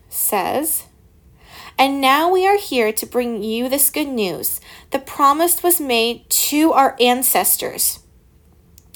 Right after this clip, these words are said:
and God has now fulfilled it for us,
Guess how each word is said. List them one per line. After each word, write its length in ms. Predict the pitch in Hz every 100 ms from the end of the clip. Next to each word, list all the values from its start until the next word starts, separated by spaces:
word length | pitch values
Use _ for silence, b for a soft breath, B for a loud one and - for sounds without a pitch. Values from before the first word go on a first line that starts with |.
| B B B B -
and 280 | 277 247
God 320 | 269 254 262 294
has 320 | 269 269 247
now 260 | 220 214
fulfilled 600 | 240 - 240 - 220 220 214
it 160 | -
for 340 | - - 269 220
us, 400 | 185 - -